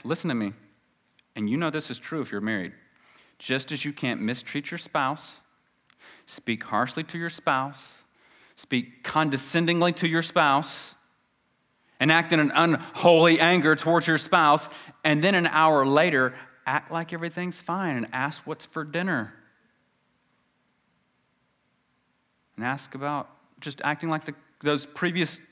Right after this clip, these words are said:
wrongs never happened, so we can't do that in prayer either.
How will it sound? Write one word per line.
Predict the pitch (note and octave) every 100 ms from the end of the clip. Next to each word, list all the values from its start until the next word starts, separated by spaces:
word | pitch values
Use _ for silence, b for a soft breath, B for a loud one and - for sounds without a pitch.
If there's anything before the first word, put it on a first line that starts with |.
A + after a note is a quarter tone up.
| C3
wrongs | C3+ E3 D#3+ C#3+
never | D#3+ D3
happened, | D#3 F3 D3 C3 B B
so | - - C3+ C#3+
we | D3+
can't | D#3+ D#3 D3 C3
do | B2 B2
that | B2 B2
in | A#2+
prayer | A2 B2+ A#2 A2+ A2 -
either. | A#2 A2 G2